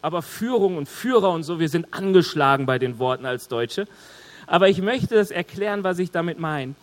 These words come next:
Die Bibel sagt uns, dass echtes Leben nur Gott kennt, weil er das Leben gemacht hat. Das ist einfach. Und alle, die sich in diesem Leben ansonsten bewegen, sind irgendwie blind und sind auf der Suche danach,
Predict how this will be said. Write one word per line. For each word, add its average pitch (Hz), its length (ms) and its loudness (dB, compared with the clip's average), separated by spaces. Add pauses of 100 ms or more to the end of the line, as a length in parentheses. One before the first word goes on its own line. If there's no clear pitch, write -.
(560)
Die 165 80 -4
Bibel 240 380 -4
sagt 214 380 -8
uns, 170 160 -10
dass 170 280 -8
echtes 220 520 -14
Leben 170 640 -4
nur 170 200 -4
Gott 170 200 -6 (100)
kennt, 165 320 -10
weil 143 140 -6
er 147 120 -8
das 143 220 -12
Leben 135 260 -8
gemacht 110 380 -12
hat. - 80 -20 (800)
Das 156 180 -2
ist 180 240 -2 (200)
einfach. - 480 -4 (360)
Und 208 240 2
alle, 214 480 4 (320)
die 180 140 -6
sich 208 240 -10
in 262 180 -8
diesem 214 340 -6
Leben 226 320 -6
ansonsten 196 840 -6
bewegen, 190 640 -2
sind 180 260 -6
irgendwie 208 440 -2
blind 202 460 -6
und 175 160 -6
sind 208 300 -6
auf 175 200 0
der 160 140 2
Suche 202 440 -4
danach, 156 420 -4